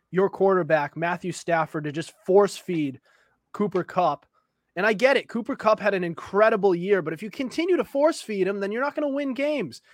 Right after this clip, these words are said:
'cause everyone knows where the ball's going. And that becomes a problem when defense and,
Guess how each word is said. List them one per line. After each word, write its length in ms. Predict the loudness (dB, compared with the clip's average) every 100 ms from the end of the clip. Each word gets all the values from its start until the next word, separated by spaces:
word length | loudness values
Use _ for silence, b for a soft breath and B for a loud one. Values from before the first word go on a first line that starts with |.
| b
'cause 140 | 6
everyone 360 | 6 8 6 6
knows 220 | 6 4
where 80 | 4
the 80 | 4
ball's 320 | 4 4 2
going. 340 | 2 0 0 -10 _ _ _ _ _ _ _ _ _ _ _ _ _ -4
And 100 | -4
that 80 |
becomes 340 | -2 0 2 2
a 40 |
problem 460 | 0 4 4 4 2
when 140 | 0
defense 420 | -2 -4 -4 -4
and, 220 | -6 -8